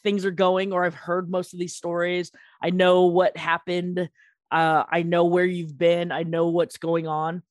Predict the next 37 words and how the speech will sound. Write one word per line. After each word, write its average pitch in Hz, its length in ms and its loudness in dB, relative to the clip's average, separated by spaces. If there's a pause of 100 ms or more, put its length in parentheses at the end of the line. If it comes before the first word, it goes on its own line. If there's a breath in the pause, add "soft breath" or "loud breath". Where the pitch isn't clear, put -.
(300)
And 180 380 0 (960)
in 190 180 -2
this 233 200 2
case, 240 400 2
in 190 460 -2 (120)
general, 233 640 2
I 185 120 0
know 190 200 4
where 196 160 4
you've 185 280 -4
been. 202 320 0
I 175 140 -2
know 180 200 2
what, 180 200 2 (160)
I 180 60 2
know 180 360 2
what's 185 220 4
been 180 160 -6
going 175 280 0
on, 190 320 0 (640)
but 208 100 4
I 208 100 4
haven't 220 320 0
had 226 200 0
the 196 80 -2
details. 196 500 0
And 190 160 -2
you 214 140 -2
and 220 100 0
I 196 240 2
have 208 240 -2 (220)
talked 202 420 0 (260)
and 175 320 -4 (120)
texted 214 580 -4
over 185 340 -2
the 180 120 -4
months, 170 540 -8